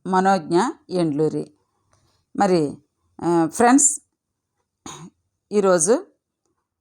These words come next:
ప్రముఖ సాహితీవేత్త దివంగత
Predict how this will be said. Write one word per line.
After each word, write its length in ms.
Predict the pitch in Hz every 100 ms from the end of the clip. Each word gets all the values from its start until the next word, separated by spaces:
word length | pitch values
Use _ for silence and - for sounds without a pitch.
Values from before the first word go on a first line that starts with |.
| _ _ _ _ _ _ _ _ -
ప్రముఖ 240 | 214 220 247
సాహితీవేత్త 960 | 208 - 180 185 185 175 175 - 233 370 _ _ _ _ _ _ _ _ _ _ _ _ _ _ _ _ _ 180
దివంగత 760 | 196 196 214 202 - 160